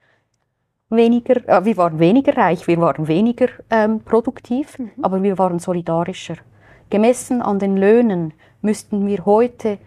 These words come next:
Speaker 1: fünfhundert Franken mehr pro A H V, äh, pro Monat haben in der A H V. Und dann wären wir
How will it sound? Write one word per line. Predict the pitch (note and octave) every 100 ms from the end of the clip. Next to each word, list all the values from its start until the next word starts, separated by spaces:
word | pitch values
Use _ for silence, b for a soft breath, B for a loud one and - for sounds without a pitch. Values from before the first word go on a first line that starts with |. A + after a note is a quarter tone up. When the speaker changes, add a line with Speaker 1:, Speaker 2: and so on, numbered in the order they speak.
| b b
Speaker 1:
fünfhundert | - A3 A3 A3 G3+ -
Franken | F#3+ F#3+ F#3+ F3+
mehr | F#3 G3
pro | G#3 - G#3
A | - F#3
H | G3+
V, | - F#3+ -
äh, | F#3+ _ - F#3
pro | - G3
Monat | F#3+ G3+ G#3 G#3
haben | G3+ F#3 G3+ F#3+ -
in | F#3+
der | F#3+ -
A | F3
H | G3+
V. | - G3 G3+ b b b b b _ _ _ _ _ _ -
Und | F3
dann | F#3+ G#3
wären | G#3 G3
wir | F#3+